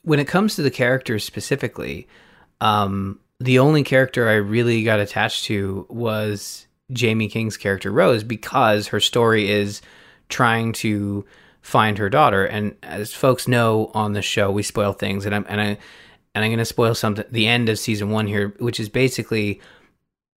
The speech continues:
the, the fact that this show is, it's way too bleak. It is way too dark. Everybody's evil. Everybody's bad. Everybody's done something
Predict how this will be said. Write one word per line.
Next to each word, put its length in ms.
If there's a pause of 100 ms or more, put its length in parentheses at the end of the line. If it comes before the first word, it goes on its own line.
the, 320
the 120
fact 320
that 140
this 140
show 600
is, 640 (100)
it's 200
way 300
too 200
bleak. 480 (140)
It 100
is 140
way 240
too 180
dark. 500 (460)
Everybody's 520
evil. 500
Everybody's 420
bad. 560
Everybody's 360
done 240
something 640